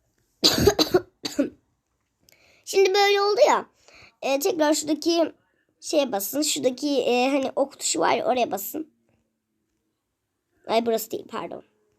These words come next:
Buna basıp yapacaksınız. Şöyle, e, istediğiniz gibi yapın.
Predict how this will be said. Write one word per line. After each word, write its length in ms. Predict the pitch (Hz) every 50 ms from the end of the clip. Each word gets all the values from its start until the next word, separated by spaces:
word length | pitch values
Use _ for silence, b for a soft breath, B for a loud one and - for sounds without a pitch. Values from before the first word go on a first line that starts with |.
| _ _ _ _ _ _ _ _ _ -
Buna 200 | - 113 208 190
basıp 320 | 185 190 - - - -
yapacaksınız. 760 | 175 160 - - - - - - 208 - - - - - - - _ _ _ _ _ _ _ _ _ _ b b b b b b b b b b
Şöyle, 340 | - - 339 320 311 262 247
e, 440 | 269 302 302 - - 240 254 247 -
istediğiniz 680 | - 302 - - 339 320 302 320 320 302 277 262 247 233
gibi 200 | 220 226 202 208
yapın. 500 | 202 220 262 262 - 302 285 320 320 _